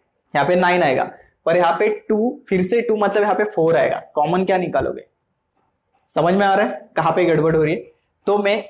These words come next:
इसको इस वे से नहीं solve कर सकता। Clear? तो मैं same एक एक को ज़ीरो करके ही solve करूंगा।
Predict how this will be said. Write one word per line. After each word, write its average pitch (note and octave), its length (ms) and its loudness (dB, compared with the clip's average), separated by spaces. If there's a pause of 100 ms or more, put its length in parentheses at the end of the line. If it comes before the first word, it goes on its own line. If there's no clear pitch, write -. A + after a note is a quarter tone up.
(140)
इसको G#3 520 -2
इस F#3 200 0
वे F3+ 160 2
से F#3 160 -2 (120)
नहीं D#3 220 0
solve C#3+ 240 -2
कर - 120 -10
सकता। - 440 -20 (920)
Clear? F3+ 280 -2 (340)
तो F3+ 80 2
मैं F#3+ 120 2
same G3+ 420 -2 (280)
एक D#3+ 160 0
एक F#3 140 0
को G3 100 2
ज़ीरो D#3 320 0
करके F3 300 0
ही F3+ 80 0
solve C3+ 240 -4
करूंगा। - 360 -12